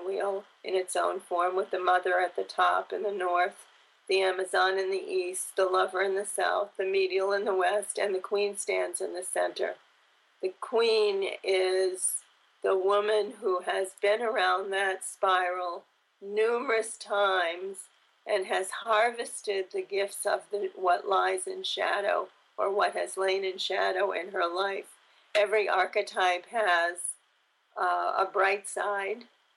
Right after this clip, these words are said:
and a dark side. And typically women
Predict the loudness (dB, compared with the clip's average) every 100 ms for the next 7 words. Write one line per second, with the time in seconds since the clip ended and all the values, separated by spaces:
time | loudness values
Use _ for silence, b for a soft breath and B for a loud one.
0 | _ -4 0 0 0 0 -2 -6 -10 -4
1 | -4 -6 -14 _ _ _ _ _ _ -2
2 | 2 4 2 -2 -2 0 2 0 0 2
3 | 2 2 0 0 0 -2 -6